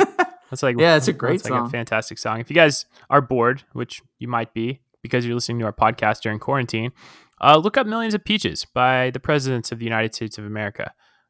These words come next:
Speaker 2: Phenomenal song. Sums up all that is Georgia. Joe, who else you got on your wild card?
Speaker 1: All right, all right. Del Monte's still in there as a wild card, and I, I wanna throw in another wild card on the same kinda off-the-wall basis. But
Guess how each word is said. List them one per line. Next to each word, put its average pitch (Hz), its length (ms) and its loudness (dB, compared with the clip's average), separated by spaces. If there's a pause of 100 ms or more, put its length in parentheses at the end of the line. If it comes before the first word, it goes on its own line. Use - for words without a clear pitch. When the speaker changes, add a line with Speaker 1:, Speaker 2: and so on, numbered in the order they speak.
(160)
Speaker 2:
Phenomenal 139 420 4
song. 120 440 0 (520)
Sums 123 260 -2
up 117 120 -2
all 110 140 4
that 104 100 0
is 101 120 -8
Georgia. - 400 -8 (680)
Joe, 185 240 10
who 190 120 8
else 165 180 6
you 147 60 0
got 123 280 8
on 131 140 4
your 131 100 4
wild 120 300 10
card? 92 260 2 (160)
Speaker 1:
All 160 260 0
right, - 160 2 (120)
all 123 80 -4
right. 120 160 -8 (180)
Del 196 120 6
Monte's 196 360 8
still 165 220 4
in 160 80 4
there 160 120 2
as 160 80 4
a 165 60 4
wild 135 380 4
card, 135 260 4
and 131 140 -4
I, 147 120 0
I 156 140 0
wanna 165 200 2
throw 160 200 6
in 156 60 4
another 147 340 2
wild 135 400 4
card 135 360 2 (340)
on 143 180 2
the 135 100 -4
same 156 440 2
kinda 139 340 0
off-the-wall 147 560 2
basis. 135 680 -2 (360)
But 143 440 4